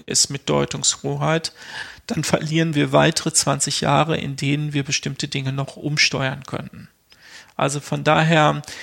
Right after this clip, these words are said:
äh, das wäre eine absolute Externalisierung der Verantwortung in die nächste Generation. Und, äh, ich kann mir nicht vorstellen, dass die Generation, die jetzt gerade,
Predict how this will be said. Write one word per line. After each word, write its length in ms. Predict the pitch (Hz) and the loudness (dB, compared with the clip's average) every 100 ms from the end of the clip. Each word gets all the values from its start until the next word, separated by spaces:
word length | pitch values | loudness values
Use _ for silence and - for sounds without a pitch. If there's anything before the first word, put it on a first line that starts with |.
| - - | -16 -18
äh, 340 | 254 151 151 147 | -6 2 4 4
das 320 | 165 170 - | 2 0 2
wäre 320 | 165 165 165 | 2 4 4
eine 440 | 165 160 143 - - | 2 2 0 0 -2
absolute 420 | 165 - 170 - | 0 0 0 -2
Externalisierung 1000 | - - - 151 147 139 135 143 160 160 | 0 2 2 2 0 -2 -2 0 0 2
der 100 | 143 | 0
Verantwortung 720 | 139 - 156 156 151 147 - 147 | 2 2 2 0 2 2 2 -4
in 100 | 135 | -4
die 100 | 143 | -2
nächste 380 | 143 156 - 147 | 2 2 2 0
Generation. 960 | 139 143 147 147 - 139 147 170 175 - - - - - _ | 0 0 -2 0 2 2 2 0 -2 -4 -14 -16 -18 -20 _
Und, 560 | 233 147 147 135 - - | -4 0 0 -2 -2 0
äh, 220 | 147 - | 0 0
ich 280 | - - - | -2 -4 0
kann 260 | - 160 | 2 2
mir 100 | 160 | 2
nicht 380 | 151 165 190 - | 0 0 0 -2
vorstellen, 720 | - 151 143 - 147 139 143 | 0 2 2 2 -2 -4 -6
dass 240 | 156 139 - | -2 0 0
die 140 | 147 | -2
Generation, 680 | 147 151 143 143 - 151 147 | -2 -2 -2 0 0 0 -2
die 120 | 143 | -4
jetzt 280 | 143 156 - | -2 0 0
gerade, 720 | - 156 147 151 151 143 - | 0 0 2 4 2 0 -2